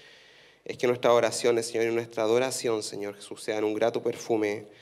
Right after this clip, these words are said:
ante tu trono, Señor. Padre, bendícenos, Señor, y que esta palabra, Señor, sea una palabra que nos confronte, nos anime, nos exhorte, pero que sobre todo, que tú hables, Señor, por medio de mí, Señor Jesús.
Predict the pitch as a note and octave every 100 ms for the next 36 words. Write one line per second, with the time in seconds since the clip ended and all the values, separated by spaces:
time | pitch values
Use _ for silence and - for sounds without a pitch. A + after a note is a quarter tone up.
0 | - - - G2+ G#2 G2+ G#2+ G2 F#2+ -
1 | G#2+ A2 A2+ - - _ _ - - _
2 | - G#2 G#2+ G2+ G#2+ G#2 G#2 - A2 G#2+
3 | - G#2+ A2 A2 A2 A2+ - A#2 A#2 A2+
4 | A2+ A2+ - A#2+ A2 - A2 A2 G#2+ G#2+
5 | G#2+ G#2 G#2 G#2 G#2 - - - _ -
6 | - G#2+ G2+ - A#2 A#2+ A#2 A2 G2+ G#2+
7 | G#2 A2+ A#2+ A2 - - - A#2 - -
8 | D3 - - - _ G2+ G#2 G#2 - G#2
9 | G2+ - C3 C#3+ E3+ F#3+ F3 - - _
10 | _ - - B2 B2 C3 B2 A#2+ - A2+
11 | - - A2 G#2 G#2+ G2+ F#2+ - A2 -
12 | - - - - -